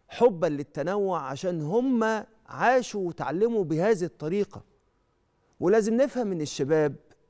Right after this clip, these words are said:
بيحاولوا يثبتوا نفسهم ويثبتوا إن هم قادرين على التعامل،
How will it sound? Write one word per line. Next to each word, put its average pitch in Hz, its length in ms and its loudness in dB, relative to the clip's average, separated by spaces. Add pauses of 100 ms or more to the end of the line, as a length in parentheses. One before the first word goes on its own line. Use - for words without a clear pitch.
(920)
بيحاولوا 214 680 2
يثبتوا 214 420 -4
نفسهم 196 640 0 (760)
ويثبتوا 175 720 0
إن 147 140 -2
هم 214 340 4
قادرين 170 480 0
على 151 160 0
التعامل، 170 680 0